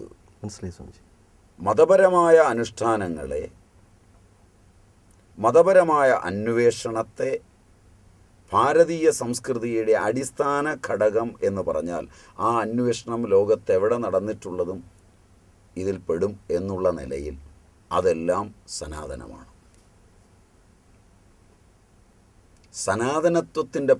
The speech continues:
Speaker 2: പരമ്പൊരുളിൽ അത് എത്തിയോ എന്ന് ചോദിച്ചാൽ ഇവയെല്ലാം ഒരുപോലെ മാത്രമേ ആകുന്നുള്ളൂ. കാരണം ഇവയൊക്കെ പ്രാധാന്യം കൊടുക്കുന്നത്, ലക്ഷ്യം വയ്ക്കുന്നത്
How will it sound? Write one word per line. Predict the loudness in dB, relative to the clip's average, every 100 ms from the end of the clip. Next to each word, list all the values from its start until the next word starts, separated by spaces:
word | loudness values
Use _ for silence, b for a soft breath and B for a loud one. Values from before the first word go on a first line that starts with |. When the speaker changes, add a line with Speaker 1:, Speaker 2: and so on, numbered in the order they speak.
| 2
Speaker 2:
പരമ്പൊരുളിൽ | 0 0 -2 -2 -2 2 2
അത് | 2 0
എത്തിയോ | -4 -14 -6 -2 -2 -4 _ -4
എന്ന് | -2 -4 -6
ചോദിച്ചാൽ | -6 -6 -6 -8 -8 -18 _ _ _ _ _ _ _ _ b b b -6 4
ഇവയെല്ലാം | 6 6 4 4 2 0 -6 _ _ _ _ _ _ _ -20 -20 -18 -6 -2
ഒരുപോലെ | -2 2 2 4 2
മാത്രമേ | -2 -2 -2 -2 -6
ആകുന്നുള്ളൂ. | -6 -6 -6 -6 -4
കാരണം | -2 -2 -4 -10 -8
ഇവയൊക്കെ | -2 -2 -2 -4 -4 -4 b b _
പ്രാധാന്യം | -4 0 0 -2 -4 -2 -4 -4
കൊടുക്കുന്നത്, | -4 -4 -6 -6 -8 -10 -12 _ _ b b -4 0
ലക്ഷ്യം | 0 -2 -2 0 0
വയ്ക്കുന്നത് | -2 -4 -4 -2